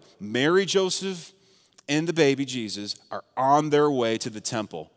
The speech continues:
Meanwhile, here's where we're introduced to this new character, uh, that we're gonna introduce today. It says this, "Now there was a man in Jerusalem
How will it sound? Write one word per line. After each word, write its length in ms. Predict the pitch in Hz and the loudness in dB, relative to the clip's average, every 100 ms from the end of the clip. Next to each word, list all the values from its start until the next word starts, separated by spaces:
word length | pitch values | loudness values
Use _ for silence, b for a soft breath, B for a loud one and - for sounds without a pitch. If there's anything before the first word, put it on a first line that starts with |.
| - | -8
Meanwhile, 920 | 123 190 247 226 120 80 73 82 92 | -2 0 2 0 -2 -4 -8 -10 -8
here's 320 | - 180 196 | 2 2 2
where 80 | 202 | -2
we're 100 | 180 | -2
introduced 800 | 156 151 147 117 104 101 - - _ | -4 -4 -6 -6 -8 -10 -14 -16 _
to 140 | - 120 | -14 -12
this 220 | 113 - | -10 -8
new 140 | 113 | -8
character, 600 | 107 120 113 107 - 90 - B B B | -8 -6 -6 -6 -10 -12 -12 B B B
uh, 80 | 104 | -6
that 140 | 101 | -4
we're 80 | 98 | -6
gonna 140 | 98 | -8
introduce 440 | 98 98 90 95 - | -8 -8 -8 -6 -6
today. 320 | 90 85 62 76 | -8 -10 -12 -12
It 80 | 82 | -6
says 260 | 139 131 | -4 -4
this, 260 | 104 - - _ b b b b b b b b - | -6 -12 -16 _ b b b b b b b b -6
"Now 380 | 123 151 214 254 | 0 2 4 2
there 160 | 240 | 0
was 180 | 233 208 | -2 -2
a 60 | 214 | -2
man 380 | 196 190 190 | 0 0 0
in 80 | 190 | -2
Jerusalem 760 | 151 147 131 110 - 76 80 | -6 -4 -4 -4 -8 -12 -16